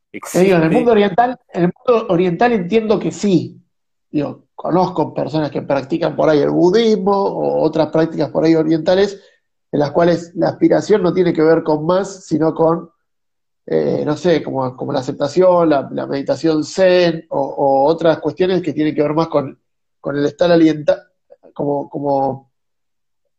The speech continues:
Speaker 1: como, ah, en coherencia con el aquí y el ahora, alineados con el aquí y el ahora,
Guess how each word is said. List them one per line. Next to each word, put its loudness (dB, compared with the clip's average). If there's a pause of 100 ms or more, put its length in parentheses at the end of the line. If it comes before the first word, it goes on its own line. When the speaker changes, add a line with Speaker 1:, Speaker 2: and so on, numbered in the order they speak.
(300)
Speaker 1:
como, 0 (300)
ah, -10 (300)
en -10
coherencia 2
con 0
el 2
aquí -2
y 0
el 2
ahora, 4
alineados -2
con -6
el -6
aquí -6
y 0
el 0
ahora, 2